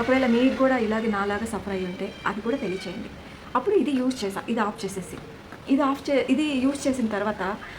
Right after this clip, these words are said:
దీని టూ వాష్, వన్ వాష్‌కే కొంచెం నాకు అంటే ఫీల్ బా-, ఫీల్ ఉంటుంది కదా, ఆ ఫీల్ అనిపించింది, మంచిగా ఉంది అనిపించింది.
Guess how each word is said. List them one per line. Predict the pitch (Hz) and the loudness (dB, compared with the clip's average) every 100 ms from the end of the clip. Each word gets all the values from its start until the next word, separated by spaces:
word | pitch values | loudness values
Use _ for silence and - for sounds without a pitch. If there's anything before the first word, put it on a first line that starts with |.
| - | 2
దీని | 262 302 311 302 277 262 | 4 4 4 4 6 6
టూ | - - | 4 0
వాష్, | 311 302 294 - | 4 4 2 2
వన్ | 254 285 | 4 6
వాష్‌కే | 302 - 330 | 4 0 2
కొంచెం | 277 262 254 254 254 - - | 2 4 4 2 0 -10 0
నాకు | 262 254 | 0 0
అంటే | 240 233 294 269 254 - - - | -2 -2 0 0 -2 -6 -6 0
ఫీల్ | 320 | 0
బా-, | 254 226 - | 0 -2 -4
ఫీల్ | 285 285 | 0 2
ఉంటుంది | 220 214 | 2 0
కదా, | - 180 180 - - - | -4 -6 -6 -6 -8 -4
ఆ | 254 | 0
ఫీల్ | 262 262 | 2 2
అనిపించింది, | 208 202 - 196 208 220 | 2 -4 -6 -8 -6 -2
మంచిగా | 208 226 | -2 0
ఉంది | 202 185 180 170 - - - | -2 -2 -4 -6 -8 -8 -4
అనిపించింది. | 226 - - | -2 -4 -6